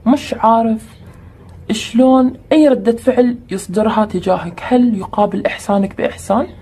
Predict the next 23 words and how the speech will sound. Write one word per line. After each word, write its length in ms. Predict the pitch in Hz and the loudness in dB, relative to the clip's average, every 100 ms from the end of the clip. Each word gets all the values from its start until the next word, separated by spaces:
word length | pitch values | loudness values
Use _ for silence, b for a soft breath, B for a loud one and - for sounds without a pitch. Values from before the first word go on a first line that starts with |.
| B B B - | B B B -6
أحس 300 | - 262 269 | -4 0 4
إنه 120 | 240 | 6
ما 160 | 233 | 6
يقدر 280 | 285 262 208 | 4 2 0
يعطيك 360 | 190 190 196 190 | 0 -2 -6 -8
في 100 | - | -8
الفترة 380 | 180 202 - 185 | -8 -8 -6 -8
القادمة، 640 | 175 180 180 180 185 180 - - - B - | -6 -6 -6 -6 -8 -10 -14 -20 -20 B -10
وفي 200 | 233 269 | -2 2
نفس 200 | 330 - | 2 2
الوقت 280 | 294 311 240 | 2 2 4
مستحيل 520 | 220 - 269 - 269 | 2 2 -4 0 0
إنه 100 | 196 | 2
ياخذ 500 | 180 190 202 269 170 | 0 -2 -2 -4 -4
منك. 380 | 170 165 165 - - - - - - - - - - B B B B - | -8 -8 -12 -20 -20 -20 -20 -20 -20 -20 -20 -20 -20 B B B B -6
آخر 240 | 247 240 196 | -6 -4 -10
كرت 360 | - 202 190 | -10 -10 -8
نشوفه 400 | 180 175 202 202 | -10 -8 -8 -6
هني، 420 | 175 180 220 339 - - b b b b b b b - - - - - | -6 -2 -2 -4 -10 -20 b b b b b b b -20 -20 -20 -14 -10
أوكي، 560 | 175 - 180 220 359 - - - - - b b b b b b b - | -10 -10 -8 -6 -8 -12 -20 -20 -20 -20 b b b b b b b 0
كرت 220 | 262 269 | 0 0
الشراكة، 680 | 262 262 254 269 269 180 - | -2 2 4 2 0 -6 -4
الغصنين، 640 | 190 202 220 247 226 170 | -4 -4 -4 0 2 0